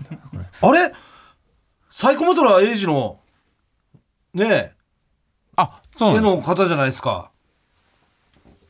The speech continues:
Speaker 2: もう、
Speaker 1: そうでしょ？
Speaker 2: はい。
Speaker 1: この絵は、タッチはそうだよね。
Speaker 2: はい。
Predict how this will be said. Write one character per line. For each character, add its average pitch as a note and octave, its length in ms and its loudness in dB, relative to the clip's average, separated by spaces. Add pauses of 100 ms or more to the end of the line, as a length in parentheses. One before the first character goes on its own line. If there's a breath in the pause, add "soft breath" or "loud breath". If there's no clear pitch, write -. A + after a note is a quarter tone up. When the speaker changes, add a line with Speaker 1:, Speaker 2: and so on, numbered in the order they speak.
(520 soft breath)
Speaker 2:
も A2 100 -6
う、 A2 60 -8
Speaker 1:
そ C4+ 180 -2
う - 20 0
で G3 60 0
し C3 80 -6
ょ？ D#3 160 -2
Speaker 2:
は G2 160 -4
い。 - 40 -12
Speaker 1:
こ G3 120 -2
の G#3 260 0
絵 G#3 40 2
は、 E3 180 2
タ - 160 -4
ッ G3+ 60 -6
チ - 140 -10
は C3+ 60 0
そ D#3 160 -6
う C#3 60 -4
だ A2+ 40 -4
よ G2 120 -10
ね。 G#2 200 -6
Speaker 2:
は G2+ 120 -6
い。 E2+ 120 -14